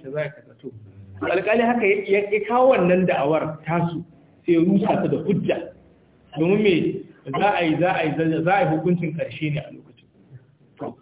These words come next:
haka alakar hukumar mahala wa naqdahu da kuma yadda ya zama ya rushe, ya rusa wannan. Fasma idan ya mallahu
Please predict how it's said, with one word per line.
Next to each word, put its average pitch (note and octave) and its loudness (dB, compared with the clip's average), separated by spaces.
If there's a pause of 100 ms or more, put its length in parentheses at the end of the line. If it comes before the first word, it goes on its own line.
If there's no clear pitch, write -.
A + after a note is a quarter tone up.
(120)
haka A#3 4
alakar G3 2
hukumar F3+ -2
mahala F3 -2
wa D#3 2
naqdahu F3+ -2 (200)
da - -10
kuma F3 -6
yadda G3+ 0
ya D3+ 0
zama D#3+ -4
ya D#3+ -2
rushe, D#3+ -4 (180)
ya F3+ -6
rusa A#3+ 2 (240)
wannan. C#3 -12 (1080)
Fasma G3+ 0 (260)
idan F#3+ 2
ya E3 0
mallahu D#3 0